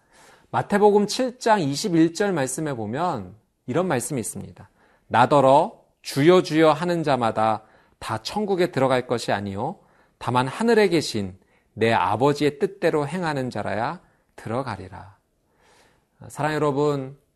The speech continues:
교회 출석한다고 해서 그것이 구원을 보장하지 못합니다.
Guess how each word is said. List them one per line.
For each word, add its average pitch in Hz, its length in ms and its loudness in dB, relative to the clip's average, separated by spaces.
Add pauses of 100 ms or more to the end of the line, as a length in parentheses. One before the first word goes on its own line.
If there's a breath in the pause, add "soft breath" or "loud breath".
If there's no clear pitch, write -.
(200)
교회 156 420 2
출석한다고 208 800 -4
해서 147 180 -6
그것이 117 380 -8
구원을 131 420 -6
보장하지 123 420 -10
못합니다. 104 600 -16